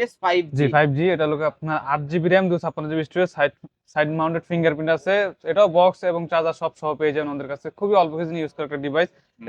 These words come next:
Speaker 2: একদম ধামাকা অফার দিব মাত্র সাত হাজার পাঁচশো টাকা।
Speaker 1: মাত্র সাত হাজার পাঁচশো?
Speaker 2: মাত্র সাত হাজার পাঁচশো টাকায় পেয়ে যাবেন।
Speaker 1: ওকে, সাত হাজার পাঁচশো টাকায় পেয়ে যাচ্ছেন। তারপর?
Speaker 2: তারপর দেখো আরেকটা ফ্ল্যাগশিপ ডিভাইস ভাই, Vivo-র।
Speaker 1: হুম।
Speaker 2: বলতে গেলে পুরান আমলে একটা মডেল, কিন্তু এখনো ফ্ল্যাগশিপ, খুবই ভালো
Speaker 1: ওকে।
Speaker 2: চলে, হলো Vivo ভি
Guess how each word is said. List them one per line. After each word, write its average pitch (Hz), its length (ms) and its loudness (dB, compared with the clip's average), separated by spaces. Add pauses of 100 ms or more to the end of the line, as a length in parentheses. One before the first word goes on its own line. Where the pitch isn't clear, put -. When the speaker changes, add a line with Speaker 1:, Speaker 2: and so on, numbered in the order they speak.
Speaker 2:
একদম 170 220 2
ধামাকা 160 260 2
অফার 165 200 2
দিব 170 100 0 (140)
মাত্র 165 180 -2 (120)
সাত 156 200 2
হাজার 156 180 0
পাঁচশো 151 240 -6
টাকা। 110 120 -2
Speaker 1:
মাত্র - 240 -12
সাত 190 180 -4
হাজার 190 160 -2
পাঁচশো? 180 140 0
Speaker 2:
মাত্র 185 180 6 (120)
সাত 180 180 4
হাজার 175 180 4
পাঁচশো 165 200 -8
টাকায় 139 220 -2
পেয়ে 131 160 -2
যাবেন। 117 200 -6
Speaker 1:
ওকে, 127 180 -18
সাত 156 160 -10
হাজার 165 200 -10
পাঁচশো 151 260 -8
টাকায় 139 200 -8
পেয়ে 127 140 -4
যাচ্ছেন। 117 260 -10
তারপর? 131 160 -10
Speaker 2:
তারপর 151 180 2
দেখো 175 160 6
আরেকটা 175 300 4
ফ্ল্যাগশিপ 156 420 -2
ডিভাইস 127 240 -4
ভাই, 113 160 -10
Vivo-র। 120 240 -8 (200)
Speaker 1:
হুম। 131 420 -12
Speaker 2:
বলতে 151 220 -2
গেলে 196 140 0 (100)
পুরান 180 220 0
আমলে 196 260 0
একটা 185 200 -4
মডেল, 165 260 0
কিন্তু 156 160 -12 (460)
এখনো 180 320 0
ফ্ল্যাগশিপ, 151 360 0 (340)
খুবই 185 200 2
ভালো 156 100 6
Speaker 1:
ওকে। 139 120 -2
Speaker 2:
চলে, 160 220 2
হলো 156 120 -2 (100)
Vivo 170 240 -4
ভি 185 80 -2